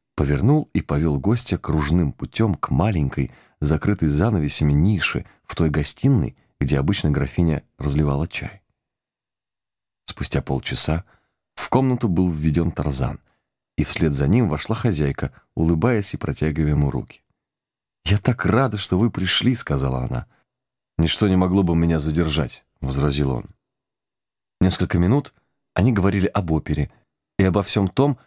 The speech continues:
что интересует сейчас Париж, о том, как приятно возобновить знакомство,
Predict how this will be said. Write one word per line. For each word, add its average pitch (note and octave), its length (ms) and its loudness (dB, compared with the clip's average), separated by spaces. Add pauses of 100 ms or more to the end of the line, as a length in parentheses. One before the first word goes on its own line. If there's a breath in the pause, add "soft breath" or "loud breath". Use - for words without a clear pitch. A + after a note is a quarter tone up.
(120 soft breath)
что - 220 2
интересует A#2 540 2
сейчас - 340 -2
Париж, C#2+ 520 -4 (440)
о - 80 0
том, D3 160 2
как C3+ 140 -4
приятно G2+ 380 0
возобновить E2+ 420 0
знакомство, D2 680 -2